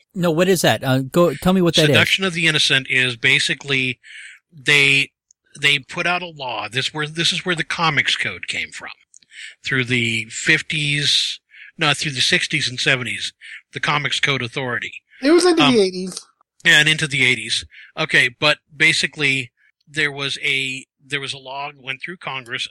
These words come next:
Speaker 2: about the seduction of the innocent, talking about what you could and could not show in children's comic books and in magazines and so on and so forth.
Speaker 1: You think that's where he's going with this?
Speaker 2: I think that he's referencing that too.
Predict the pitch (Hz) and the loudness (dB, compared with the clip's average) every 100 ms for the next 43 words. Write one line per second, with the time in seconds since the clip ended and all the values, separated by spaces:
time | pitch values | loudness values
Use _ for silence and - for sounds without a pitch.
0 | - 120 117 110 - 127 - - - 139 | -8 -8 -6 -10 -12 -8 -8 -8 -8 -8
1 | 143 147 135 120 127 117 - - - - | -8 -8 -8 -6 -10 -12 -18 -20 -18 -8
2 | 143 139 139 131 131 135 127 131 127 - | -6 -4 -4 -4 -6 -8 -12 -10 -16 -16
3 | - 165 165 156 135 131 - 156 147 135 | -10 -6 -6 -4 -4 -4 -8 -10 -10 -6
4 | 127 131 - - 147 135 123 113 - 127 | -6 -4 -4 -4 -4 -4 -8 -12 -6 -4
5 | 120 117 117 - - - - - - 143 | -4 -6 -12 -18 -20 -20 -20 -8 -6 -6
6 | 123 117 - - 131 120 _ - - - | -8 -8 -8 -6 -6 -8 _ -20 -12 -10
7 | - - 123 113 113 127 117 117 113 113 | -6 -2 0 -2 -4 -6 -6 -2 -2 -2
8 | 113 113 104 107 - 123 107 98 101 117 | -6 -12 -16 -18 -14 -14 -14 -18 -16 -16
9 | 101 _ 87 - - _ _ _ - 156 | -16 _ _ -20 -20 _ _ _ -8 -6
10 | 165 143 139 - 123 113 120 120 117 120 | -4 -2 -2 -2 -4 -4 -4 -4 -4 -6
11 | 120 - _ - 139 139 - 151 - 139 | -10 -12 _ -6 -4 -2 -4 -6 -6 -10
12 | 143 127 123 127 127 - 123 - 110 104 | -8 -8 -10 -6 -6 -6 -14 -14 -16 -10
13 | 110 98 _ - 120 | -10 -10 _ -12 -12